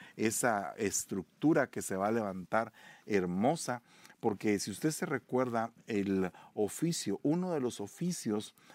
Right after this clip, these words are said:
apostólicos es examinar la estructura de las iglesias.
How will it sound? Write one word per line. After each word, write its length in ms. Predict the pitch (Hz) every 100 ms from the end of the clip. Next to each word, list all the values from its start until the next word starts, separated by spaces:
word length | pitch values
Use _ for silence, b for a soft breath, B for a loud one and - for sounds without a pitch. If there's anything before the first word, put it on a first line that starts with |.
| B
apostólicos 880 | 104 98 95 - - 135 139 - 107
es 140 | 117
examinar 640 | 120 - 120 104 95 98 117
la 140 | 131
estructura 840 | 127 - - 101 _ - 180 117 73 B B B
de 180 | - 101
las 280 | 92 - -
iglesias. 640 | 101 90 101 98 - 78